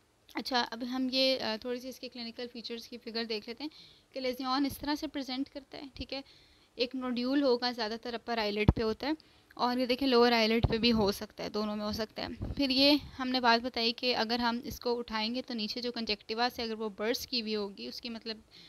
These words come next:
आगे वाली stage होगी जिसमें वो burst कर जाएगा through conjunctiva, तो वहाँ पे fleshy redness आपको नज़र आएगी conjectiva के ऊपर। उसके बाद आ जाते हैं fate of Calezion के। Calezion basically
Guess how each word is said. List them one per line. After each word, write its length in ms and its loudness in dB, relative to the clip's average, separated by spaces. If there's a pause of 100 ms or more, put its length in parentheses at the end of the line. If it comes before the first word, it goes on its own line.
(120)
आगे 220 2
वाली 200 0
stage 340 0
होगी 280 -2
जिसमें 260 -4
वो 140 -2
burst 300 2
कर 120 -4
जाएगा 280 -6
through 260 -6
conjunctiva, 560 -4 (520)
तो 80 -4
वहाँ 240 6
पे 140 4
fleshy 420 8
redness 440 2
आपको 300 -2
नज़र 280 -4
आएगी 260 -4
conjectiva 480 -6
के 140 -12
ऊपर। 260 -12 (500)
उसके 200 -2
बाद 200 4
आ 120 4
जाते 200 0
हैं 80 -2
fate 320 -2
of 60 -20
Calezion 540 0
के। 120 -2
Calezion 600 0
basically 400 -6